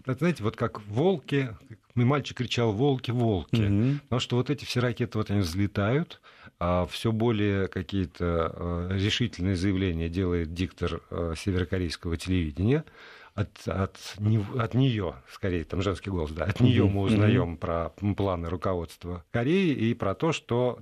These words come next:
Speaker 1: теперь, наконец, есть, а, шанс, что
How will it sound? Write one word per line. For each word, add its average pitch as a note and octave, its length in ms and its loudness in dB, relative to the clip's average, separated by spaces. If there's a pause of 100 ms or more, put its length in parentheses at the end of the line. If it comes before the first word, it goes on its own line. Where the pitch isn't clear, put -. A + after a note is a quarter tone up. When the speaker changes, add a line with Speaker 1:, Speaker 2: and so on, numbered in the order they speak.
Speaker 1:
теперь, A#2 320 -2
наконец, F#2 400 -2
есть, F#2+ 420 -2 (560)
а, E2+ 960 -2
шанс, B2+ 520 -4
что G2+ 360 -4